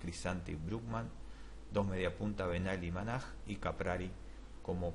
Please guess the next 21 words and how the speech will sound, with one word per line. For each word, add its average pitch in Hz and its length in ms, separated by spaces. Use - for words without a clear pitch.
único 92 380
pun-, 85 280
punta, 87 540
punta, 76 340
digamos. 71 500
Vaca 95 320
tiene 87 240
seis 92 280
goles 90 200
para 92 220
el 82 60
Milán, 101 340
Manaj 87 400
tiene 85 220
dos 82 140
goles 85 300
para 85 220
el 80 40
Pescara. 85 680
Tenemos, 87 960
este, - 880